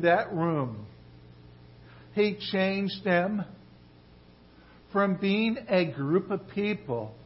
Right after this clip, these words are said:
to being a church. You see, it is the Holy Ghost that will change a group of people,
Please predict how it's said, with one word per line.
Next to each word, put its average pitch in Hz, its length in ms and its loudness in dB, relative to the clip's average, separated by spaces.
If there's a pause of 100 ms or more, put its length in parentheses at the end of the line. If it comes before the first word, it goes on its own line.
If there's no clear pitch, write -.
(1700)
to 226 100 0
being 180 480 0
a 156 60 -2
church. 151 540 0 (2000)
You 208 100 -6
see, 240 280 -2
it 214 80 -2
is 208 320 0
the 185 100 4
Holy 190 380 2
Ghost 180 760 4 (1700)
that 214 220 4
will 202 340 4
change 202 600 -2
a 175 120 2
group 147 360 0
of 220 160 -4
people, 196 480 -4